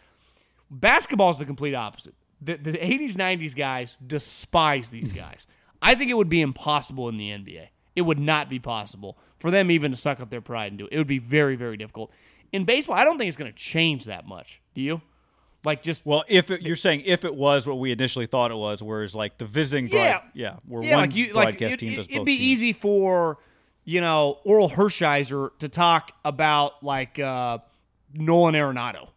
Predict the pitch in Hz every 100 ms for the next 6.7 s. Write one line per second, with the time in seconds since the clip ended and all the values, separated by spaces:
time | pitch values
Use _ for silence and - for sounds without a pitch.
0 | _ - - 156 160 175 160 147 151 180
1 | 202 - 165 151 131 143 - 101 143 127
2 | - 160 180 180 170 151 - 127 117 -
3 | _ - 120 170 185 160 165 135 117 123
4 | 139 - 113 104 101 104 _ - 117 -
5 | 175 165 151 - 127 120 110 - 151 151
6 | 139 113 110 104 101 101